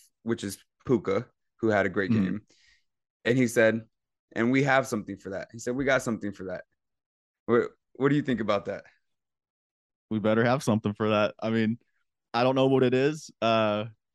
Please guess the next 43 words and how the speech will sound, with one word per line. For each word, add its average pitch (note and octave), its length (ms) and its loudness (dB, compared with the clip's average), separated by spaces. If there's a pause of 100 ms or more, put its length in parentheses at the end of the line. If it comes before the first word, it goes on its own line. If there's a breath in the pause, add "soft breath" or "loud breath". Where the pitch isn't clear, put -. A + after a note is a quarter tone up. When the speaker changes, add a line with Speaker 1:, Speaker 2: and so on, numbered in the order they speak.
(720)
Speaker 2:
they're A2+ 120 -6
not A#2 180 -2
going A#2 160 0
to A2 80 -2
tell A2+ 280 -2
us, A#2+ 200 -4
but G2+ 260 -2 (500)
I G#2+ 100 -2
mean, A2 220 0
if G#2+ 140 -4
you're A#2+ 140 -2
scheming, A#2+ 560 -4 (100)
if G#2+ 180 -10
you're B2 260 -2 (220)
scheming C#3 380 -2
for C3 140 -4
this A#2 180 -2
team, G2 400 -4 (200)
you G2+ 140 -6
know, F#2 280 -4 (260)
you're G#2+ 240 -2
a G2 80 -2
defensive G#2+ 420 -4
coach, F#2+ 460 -2
you're G#2 280 -2
gonna G#2+ 220 -2
be G2+ 120 -4
focusing G2 600 -4
on, F#2 340 -4 (260)
on G#2 140 -2
number F#2 160 -2
twelve E2 320 -6 (120)
the F#2 80 -2
whole F#2+ 160 -2
game. E2+ 220 -6 (160)
If G#2+ 220 -4
we B2 140 0
can C3 260 -2
take B2 240 -4
care A#2+ 200 0
of G2 80 -6
that, G2+ 340 -2 (160)
that G#2+ 320 0